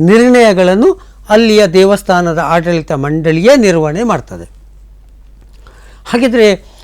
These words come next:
ಈ ಅಲ್ಪಸಂಖ್ಯಾತರ ಮಸೀದಿಗಳಿಗೆ, ಆ, ಫಂಡ್ ಕೊಟ್ಟರು, ಅದು ಯಾವ ದುಡ್ಡು? ನೋಡಿ, ದೇವಸ್ಥಾನ ಆವರಣ ಗೋಡೆ ಸರಿ ಮಾಡ್ಲಿಕ್ಕೆ, ಅಥವಾ ದೇವಸ್ಥಾನ ಕಟ್ಟಲಿಕ್ಕೆ, ನೆಲಕ್ಕೆ ಹಾಸುಗಲ್ಲು ಹಾಕ್ಲಿಕ್ಕೆ,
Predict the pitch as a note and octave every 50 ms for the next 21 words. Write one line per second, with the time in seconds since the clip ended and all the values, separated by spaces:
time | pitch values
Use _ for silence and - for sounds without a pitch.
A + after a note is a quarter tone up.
0 | - - - - F#3 G3 G3+ G3 F#3 F#3 F3 F3 F#3+ G#3 B3 A#3+ - G#3+ G3+ F#3+
1 | F3 G3 F#3 F3+ - F#3 E3+ F3 F3 E3+ E3 D#3+ E3+ E3+ - G3 F#3 D#3+ E3+ D#3
2 | E3+ E3 D#3+ D#3 D3+ D#3+ D#3 D#3+ - - - - - - - - - - - -
3 | - E3 D3+ D3 C3 - G3 G#3+ G3 G3 D#3 E3+ D3+ - - D3 D3 C#3 C#3 D3+
4 | F3+ - - - - - - - - - - - F#3+ G#3 G#3+ G#3+ G#3+ A3+ B3+ B3
5 | G#3 D#3+ D#3+ A#2+ A#2+ B2+ A#2+ A2+ A#2 - - - - - - - - - - -
6 | - - - A#2+ B2+ C#3 B2 B2 B2 C#3+ F3 A3+ C4+ B3+ - - - - - A#2
7 | D#3+ F3+ G#3 A3+ A3+ G#3 - - F3 D3+ C3+ A#2+ G#2+ G#2+ B2 E3 - - - -
8 | - - - - - - - - - - - - C3+ D3+ G3 A3+ A3+ G3 F#3 F3+
9 | E3+ C#3+ D#3+ D#3+ D#3 F#3+ F#3+ - F3+ D#3 D3+ C#3 C3+ B2+ A#2+ A#2+ A2+ - - A#2
10 | A2+ A2+ A2+ - - - - - - - - - - C#4 C#4 F#3+ F3+ F3 D#3 D#3
11 | - - C#3+ C3 D3 F3+ - E3 - - B2 A2+ A2 - - A2+ A2+ A#2 A#2 A#2+
12 | - - - - - - - - C3+ C3+ D3+ E3+ F#3 G#3 G#3 - - G3+ F#3+ F3+
13 | E3 C#3 A#2+ E3+ G3+ - A3 F#3+ F3 D#3 D3+ F3 F#3 F3 E3 - - C3+ B2 -
14 | - B2 A#2 A2+ A2+ A#2 C3